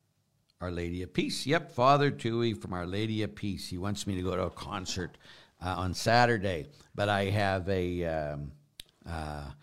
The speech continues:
talk I have to give, so I don't know what time I'm gonna be back. But I love, what's one of my favorite things in the world is, uh,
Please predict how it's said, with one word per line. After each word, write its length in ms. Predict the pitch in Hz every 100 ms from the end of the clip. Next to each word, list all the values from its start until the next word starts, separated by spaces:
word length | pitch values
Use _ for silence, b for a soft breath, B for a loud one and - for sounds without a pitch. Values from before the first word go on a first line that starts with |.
| b b
talk 320 | - 143 139
I 60 | 113
have 120 | 95
to 60 | -
give, 220 | 87 85
so 140 | - 95
I 80 |
don't 120 | 98 98
know 60 |
what 140 | 92 -
time 220 | 95 87
I'm 160 | 78
gonna 200 | 78 78 - - - -
be 120 | 101
back. 360 | 92 87 87
But 120 | - 85
I 100 | 90
love, 400 | 117 143 139 101
what's 200 | 107 110
one 80 |
of 20 | 107
my 120 | 98
favorite 380 | 107 101 95 -
things 280 | 104 101
in 60 | 87
the 80 | 87
world 320 | 95 101 95
is, 280 | 85 78 -
uh, 300 | 82 80